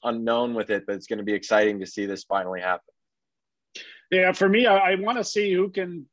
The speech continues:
Speaker 2: get past Tampa Bay. And I, I think Tampa's got everything going in the right direction again. They look unbeatable. They've got their star players playing some great hockey. And they've got so much balance that their fourth line was really their best line in their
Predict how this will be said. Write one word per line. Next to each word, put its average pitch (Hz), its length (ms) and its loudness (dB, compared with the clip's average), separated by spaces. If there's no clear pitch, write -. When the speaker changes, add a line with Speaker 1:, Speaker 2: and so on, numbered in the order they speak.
Speaker 2:
get 185 240 -2
past 170 340 -2
Tampa 175 320 -6
Bay. 160 360 -4
And 143 300 -10
I, 147 300 -2
I 143 40 0
think 170 220 -4
Tampa's 160 760 0
got 151 220 2
everything 160 480 -2
going 156 280 -2
in 147 60 -8
the 139 60 -6
right 147 220 -4
direction 147 480 -6
again. 147 500 -4
They 135 180 -8
look 151 300 -2
unbeatable. 165 680 -2
They've 139 200 -10
got 139 260 -6
their 135 100 -14
star 151 340 2
players 156 460 -2
playing 151 300 -4
some 131 260 -10
great 139 240 0
hockey. 151 500 0
And 147 120 0
they've 147 140 2
got 151 180 0
so 175 160 -2
much 151 320 -6
balance 151 480 -4
that 135 180 -10
their 135 140 -10
fourth 165 260 -2
line 151 320 -4
was 123 200 -12
really 139 240 -2
their 127 140 -6
best 147 420 0
line 123 260 -6
in 123 80 -12
their 123 140 -12